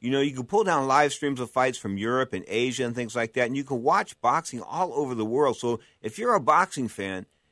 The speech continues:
and you're not with it as far as the internet is concerned, you need to get some, get with somebody that is with it so you can watch these fights from Europe. You can watch these fights from Asia. If you're really, truly a boxing fan, and obviously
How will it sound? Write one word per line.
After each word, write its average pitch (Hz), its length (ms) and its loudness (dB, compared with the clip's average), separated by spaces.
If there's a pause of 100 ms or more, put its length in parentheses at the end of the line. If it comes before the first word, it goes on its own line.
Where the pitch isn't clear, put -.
(160)
and 117 160 0
you're 151 120 -2
not 180 260 2
with 123 280 0
it 143 100 0
as 110 120 -4
far 131 200 2
as 107 100 0
the 113 100 -2
internet 135 240 -2
is 131 80 -8
concerned, 139 440 -4 (220)
you 165 140 -2
need 165 200 -2
to 120 60 -4
get 123 180 0
some, 135 220 -2
get 110 260 -2
with 113 120 -2
somebody 123 380 -2
that 101 260 -4
is 131 280 0
with 92 220 -4
it 92 100 -2
so - 140 -10
you 113 120 -6
can 113 200 -6
watch 135 340 0
these 98 180 -6
fights 92 320 -6
from 95 220 -6
Europe. 95 360 -4 (240)
You 113 120 -8
can 117 180 -4
watch 151 320 2
these 113 180 -8
fights 98 280 -4
from - 180 -14
Asia. 92 460 -6 (220)
If 107 140 -6
you're 123 120 0
really, 175 300 0
truly 160 320 -2
a 151 80 4
boxing 135 420 2
fan, 120 240 -2
and 117 120 -4
obviously 131 600 2